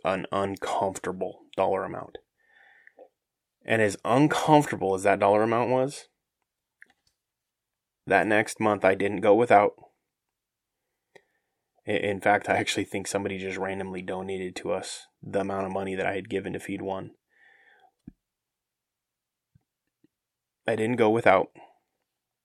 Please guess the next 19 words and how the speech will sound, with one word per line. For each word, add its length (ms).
I 40
didn't 220
regret 320
it. 160
I 60
didn't 260
look 200
back 300
and 100
go, 120
"Man, 480
I 180
just 240
gave 220
too 120
much 240
money." 280
No, 340
I, 460